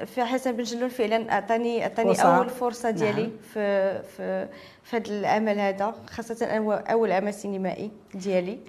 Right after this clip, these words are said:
Speaker 2: مهم.
Speaker 1: دونك،
Speaker 2: وكيحسيتي بقى،
Speaker 1: آه،
Speaker 2: كاين فرق ما بين السينما و-،
Speaker 1: آه.
Speaker 2: والتلفازه؟
Speaker 1: طبعا.
Speaker 2: كاين فرق
Speaker 1: طبعا.
Speaker 2: كبير.
Speaker 1: طبعا، طبعا كاين فرق كبير. في السينما عندك مساحه وعندك مجال اكثر
Speaker 2: وي.
Speaker 1: باش تلعب،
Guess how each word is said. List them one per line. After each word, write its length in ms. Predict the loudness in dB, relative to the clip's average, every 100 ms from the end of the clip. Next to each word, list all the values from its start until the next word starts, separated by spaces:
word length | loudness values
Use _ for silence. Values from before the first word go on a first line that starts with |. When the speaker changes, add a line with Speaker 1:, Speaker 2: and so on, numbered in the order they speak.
| -16 -14 -10
Speaker 2:
مهم. 340 | -6 -2 -2
Speaker 1:
دونك، 140 | -2 -2
Speaker 2:
وكيحسيتي 580 | 0 2 2 2 2
بقى، 280 | 4 6 6
Speaker 1:
آه، 40 | 4
Speaker 2:
كاين 140 | 4
فرق 280 | 4 2 2
ما 120 | 2
بين 200 | 4 2
السينما 600 | 0 -2 0 2 2 2
و-، 140 | 4 4
Speaker 1:
آه. 400 | 4 4 0 -2
Speaker 2:
والتلفازه؟ 880 | -2 -2 -2 -4 -8 -6 -6 -6 -10
Speaker 1:
طبعا. 340 | -10 -8 -10 -10 -16 -20 -16 -6
Speaker 2:
كاين 140 | -4
فرق 260 | 2 2 2
Speaker 1:
طبعا. 140 | -4
Speaker 2:
كبير. 180 | -6 -8 -10 -18 -10
Speaker 1:
طبعا، 340 | -8 -6 -10 -12 -20 -20 -12
طبعا 220 | -4 -2 -2
كاين 220 | -4 -6
فرق 240 | -6 -8 -10
كبير. 260 | -10 -6 -6 -6 -18 -20 -20 -20 -20
في 240 | -20 -12 -6
السينما 760 | -2 0 0 -2 -2 0 2
عندك 720 | 2 0 -4 -6 -4 0 -2 -4 -6
مساحه 540 | -4 -4 -2 -4 -2
وعندك 360 | -2 -2 -6 -4
مجال 760 | -2 -2 -2 -2 0 -2 -4 -8 -12 -10
اكثر 380 | -8 -6 -2 -4
Speaker 2:
وي. 60 | -4 -10
Speaker 1:
باش 200 | -8 -8
تلعب، 280 | -8 -6